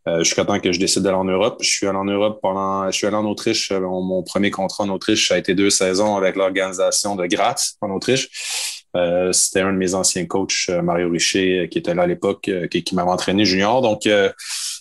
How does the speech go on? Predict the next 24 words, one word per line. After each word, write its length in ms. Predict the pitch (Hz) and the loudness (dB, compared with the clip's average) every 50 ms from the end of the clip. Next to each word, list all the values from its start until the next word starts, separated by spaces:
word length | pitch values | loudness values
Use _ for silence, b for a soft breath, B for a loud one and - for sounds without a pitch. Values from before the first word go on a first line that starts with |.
| B - | B -4
il 80 | 113 110 | -2 0
m'a 100 | 107 104 | 0 0
amené 160 | 110 120 120 | 2 2 2
là-bas. 400 | 113 110 110 117 120 127 131 131 | 2 2 2 2 2 2 0 0
C'était 300 | - - 104 - 110 113 | -4 -6 -6 -4 -4 -4
une 200 | 110 110 107 104 | -4 -6 -8 -8
super 240 | - - - 113 113 | -6 -2 -2 0 2
belle 120 | 117 113 | 2 0
expérience. 520 | 107 - - 110 107 110 117 123 135 131 | 0 -2 -2 -2 0 0 0 0 -2 -2
La 60 | - 117 | -2 0
deuxième 300 | 113 110 107 113 110 110 | 0 0 0 0 -2 -2
année, 180 | 107 117 120 | -2 -2 -2
ça 200 | - - 107 104 | 0 0 0 0
s'est 140 | 104 - 110 | -2 -2 -2
un 80 | 107 107 | -2 -4
petit 120 | - - | -4 0
peu 80 | - 113 | 0 0
moins 180 | 113 113 110 | 2 2 4
bien 160 | 107 110 110 | 4 4 2
passé, 640 | 104 104 101 101 101 - - 117 117 120 120 113 110 | 2 2 2 2 2 2 2 4 4 4 4 4 4
euh, 200 | 104 98 95 95 | 4 2 2 0
blessure 400 | 90 95 101 101 101 - 113 104 | 0 0 0 0 0 0 2 2
et 120 | 107 104 104 | 0 0 0
tout. 320 | - - 120 127 139 | 0 0 0 0 0